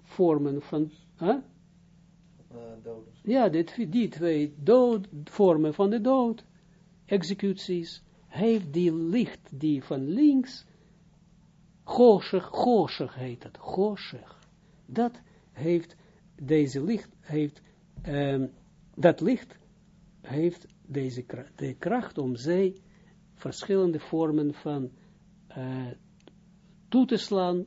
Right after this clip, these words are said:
Speaker 1: en bevrijden mij, uiteindelijk bijdragen aan mijn bevrijding van het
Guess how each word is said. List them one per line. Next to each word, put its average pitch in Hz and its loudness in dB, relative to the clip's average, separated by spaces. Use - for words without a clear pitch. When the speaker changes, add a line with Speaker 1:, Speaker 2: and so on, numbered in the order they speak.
Speaker 1:
en 131 -10
bevrijden 202 -2
mij, 190 0
uiteindelijk 139 -6
bijdragen 175 0
aan 120 -14
mijn 120 -10
bevrijding 180 -4
van 131 -6
het - -14